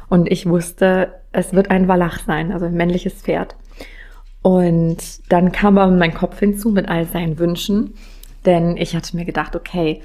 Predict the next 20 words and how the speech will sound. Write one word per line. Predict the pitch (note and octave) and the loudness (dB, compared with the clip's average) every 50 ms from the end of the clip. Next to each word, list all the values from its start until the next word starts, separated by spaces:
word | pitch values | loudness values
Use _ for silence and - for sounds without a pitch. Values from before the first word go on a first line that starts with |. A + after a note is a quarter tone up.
| - - - - - | -16 -20 -20 -10 -4
dann | - F3 E3 E3 D#3 | -2 -2 0 0 0
wäre | E3+ D#3+ D#3+ | 0 0 -2
es | D#3 - | -2 -6
eigentlich | - F3+ F3+ F#3 E3+ D#3+ - | -6 -4 -4 -4 -4 -4 -4
gut, | - F#3 E3+ - | -4 -4 -4 -6
so | - - F3 D#3+ | -6 -6 -4 -4
um | - D#3+ E3 | -4 -4 -6
die | E3+ D#3+ D#3+ | -6 -8 -10
zehn | - - F3 E3+ E3+ | -8 -6 -4 -2 0
Jahre | F3 F#3 F#3 F#3 F3 F#3+ | 0 0 0 0 -2 -4
alt | - F3+ F3+ F3 F3+ E3+ F3 | -4 -4 -6 -6 -6 -8 -8
und | - D#3+ D#3+ D#3+ D#3+ - - | -10 -10 -10 -10 -8 -4 -4
Western | F#3 F3+ F3+ - F3+ E3+ E3+ E3+ | -4 -4 -2 -2 -2 -2 -2 -2
geritten | F3+ F3+ - F3+ E3+ E3+ - F3+ F3 E3+ E3+ E3+ | -6 -4 -2 -2 -2 -2 -4 -6 -6 -6 -8 -8
und | D3+ - D#3+ D#3 D3+ D#3 F3 - | -10 -12 -12 -14 -14 -16 -14 -10
geländesicher | E3+ E3+ F3+ F3+ F#3 F3 E3+ F3 - F3 E3+ E3 - - E3+ E3 E3 F3+ E3 D3 - | -6 -2 -2 -2 -2 -2 -6 -6 -8 -8 -8 -8 -8 -8 -6 -6 -4 -4 -6 -6 -8
und | F3 E3 D#3+ - - - | -12 -16 -18 -18 -18 -18
halt | - D#3 - | -16 -16 -16
gut | - G3+ F#3+ - | -14 -12 -10 -6
ausgebildet | - F#3 F3 F3+ - F#3 - - E3+ E3 E3+ D#3+ E3 D#3 E3 - | -6 -6 -6 -6 -8 -10 -8 -6 -4 -4 -2 -2 -2 -2 -4 -6